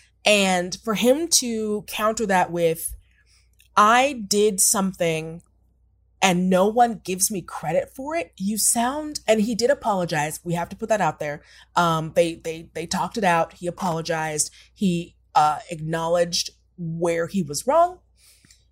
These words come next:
Uh, and I think we have to acknowledge that he did that. I don't know if that was because he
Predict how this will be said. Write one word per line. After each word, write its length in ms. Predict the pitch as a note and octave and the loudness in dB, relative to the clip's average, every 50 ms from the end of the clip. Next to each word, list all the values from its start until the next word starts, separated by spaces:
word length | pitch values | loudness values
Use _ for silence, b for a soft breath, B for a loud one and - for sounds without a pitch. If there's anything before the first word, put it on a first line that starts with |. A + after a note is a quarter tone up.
| _ _ _ _ | _ _ _ _
Uh, 260 | F#3 F#3+ F3+ F3 E3+ E3+ F3 | 4 6 6 6 4 4 2
and 120 | F#3 E3+ | 0 -2
I 100 | D#3+ E3 | -2 -4
think 220 | E3 F#3+ F3 - D#3+ | -6 -6 -10 -8 -6
we 60 | F3+ A3+ | -4 -4
have 140 | B3 - - | -4 -4 -6
to 80 | E3 | -10
acknowledge 480 | D#3 D3+ D#3+ E3 D#3 D3+ D#3+ D#3 - - | -10 -8 -6 -6 -4 -4 -4 -6 -6 -8
that 100 | C#3+ - | -10 -12
he 120 | E3 D#3 | -14 -14
did 220 | C3 - B3 B3 A#3 | -4 -4 -2 2 4
that. 220 | B3+ B3 A#3+ - - | 4 4 4 4 0
I 80 | E3 | -4
don't 160 | D#3 D3+ C#3 | -6 -6 -8
know 180 | D#3 D3+ D3+ D#3 | -8 -10 -10 -10
if 80 | D#3 - | -10 -6
that 200 | D#3+ D3+ - - | -6 -6 -4 -4
was 320 | C3+ D3 C#3 C3+ - - | -6 -6 -2 0 0 0
because 400 | - - F3 D#3+ - E3+ D#3 - | 0 -2 -6 -6 -6 -4 -6 -6
he 200 | - D3+ D3 B2+ | -6 -6 -10 -16